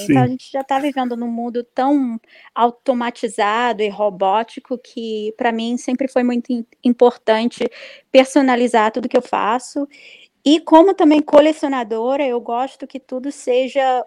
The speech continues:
Speaker 1: único. Então, por exemplo, quando a gente fala que faz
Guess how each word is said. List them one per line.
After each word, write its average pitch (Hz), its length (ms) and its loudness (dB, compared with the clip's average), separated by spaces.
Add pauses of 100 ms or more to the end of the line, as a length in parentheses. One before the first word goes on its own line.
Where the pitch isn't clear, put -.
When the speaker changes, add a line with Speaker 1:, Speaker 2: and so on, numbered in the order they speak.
(160)
Speaker 1:
único. 247 840 0
Então, 247 380 -6 (260)
por 277 120 2
exemplo, 247 380 -2
quando 233 160 -10
a 233 40 -6
gente 233 240 -10
fala 247 320 2
que 240 140 -4
faz 214 580 -2